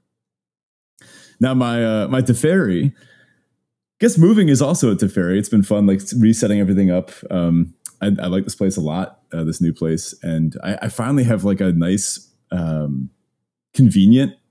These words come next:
desk setup where, like, the Ethernet port is, like, right next to the desk and there's, like, tons of outlets everywhere.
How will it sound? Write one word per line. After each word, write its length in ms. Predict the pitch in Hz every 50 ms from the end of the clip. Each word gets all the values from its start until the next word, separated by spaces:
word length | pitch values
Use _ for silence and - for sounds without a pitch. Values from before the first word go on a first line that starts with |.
| _ _ _ _ _ - 135
desk 300 | 104 131 147 156 - -
setup 380 | - - 143 147 156 170 - -
where, 220 | - 101 95 92
like, 180 | 92 90 90 -
the 80 | -
Ethernet 340 | - 101 98 - 107 101 -
port 140 | - 110 101
is, 80 | 95
like, 100 | - 78 -
right 120 | - 76 -
next 180 | - 95 -
to 60 | -
the 60 | 78 67
desk 280 | 92 87 92 92 -
and 80 | 90 85
there's, 100 | 76 -
like, 100 | - -
tons 240 | - 101 98 92 95
of 80 | -
outlets 320 | - 82 - - 90 - 107
everywhere. 420 | 90 90 90 92 92 92 92